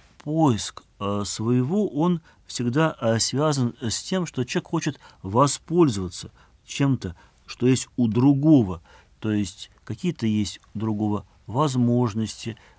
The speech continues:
а, может быть, данные, а, э, что-то еще. И, а, поэтому этот поиск своего, он связан всегда с корыстным, потребительским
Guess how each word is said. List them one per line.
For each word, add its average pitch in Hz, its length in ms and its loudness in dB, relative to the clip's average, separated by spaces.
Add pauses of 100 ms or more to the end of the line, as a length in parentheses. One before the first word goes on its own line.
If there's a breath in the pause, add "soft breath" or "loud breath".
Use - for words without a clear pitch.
а, 101 460 -2
может 101 480 -6
быть, 98 260 -6
данные, 113 640 2 (420 loud breath)
а, 110 680 2
э, 110 40 2
что-то 147 380 -2
еще. 120 800 2 (400 soft breath)
И, 127 460 4
а, 113 520 0
поэтому 143 440 -2
этот 123 320 -10
поиск 190 380 -2
своего, 131 600 2 (260 loud breath)
он 117 180 0
связан 143 440 0
всегда 131 520 -2
с - 300 -6 (100)
корыстным, 127 640 0 (340 loud breath)
потребительским 127 800 -2